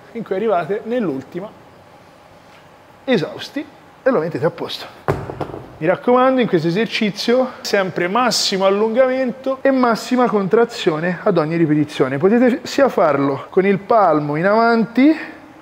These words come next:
oppure con la presa a martello, oppure partendo con una presa a martello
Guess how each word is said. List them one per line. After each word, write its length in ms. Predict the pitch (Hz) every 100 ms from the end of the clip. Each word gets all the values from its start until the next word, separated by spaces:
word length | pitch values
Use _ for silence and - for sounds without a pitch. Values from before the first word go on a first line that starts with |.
| - - - - - -
oppure 400 | 190 - 214 180
con 160 | 160 185
la 100 | 190
presa 360 | 202 220 175
a 20 | 165
martello, 840 | 220 269 - 196 151 165 233 269 - -
oppure 420 | 208 - 220 240
partendo 960 | 240 220 208 - 226 165 151 143 139 -
con 220 | - 185 180
una 200 | 202 214
presa 300 | 233 196 180
a 40 |
martello 840 | 190 262 254 214 170 175 208 226